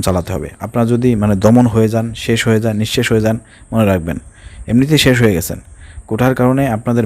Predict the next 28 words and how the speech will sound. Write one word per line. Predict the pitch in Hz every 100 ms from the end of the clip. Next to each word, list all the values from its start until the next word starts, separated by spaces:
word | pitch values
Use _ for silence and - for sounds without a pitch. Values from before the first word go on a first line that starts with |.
| 101
মেধা | 107 117
কিন্তু | 120 117
এমনিতেই | 117 127 131
শেষ | 107 -
হয়ে | 85
গেছে। | 78 - - _ - _ 104
উপযুক্ত | 131 135 123 131
জায়গায় | 120 113 104
আপনারা | 107 104
যাই-, | 101 78
যাইতে | 110 113 98
পারতেছেন | 82 - 82 71
না। | - - - - 127
অযোগ্যরা | 127 120 127 120
আজকে | - 127 135 - - - 110
যোগ্যতার | 117 120 123 113
আসনে | 107 113 101
বসে | 104 104
আজকে | - 92
দুর্নীতি | 117 131 117 107
করে | 101 101
দেশটাকে | - 101 98
শেষ | 117 -
করে | 101
ফেলতেছে। | 101 90 - - - 107
অতএব | 117 117
ছাত্র | 113 113 135
সমাজকে | 120 110 -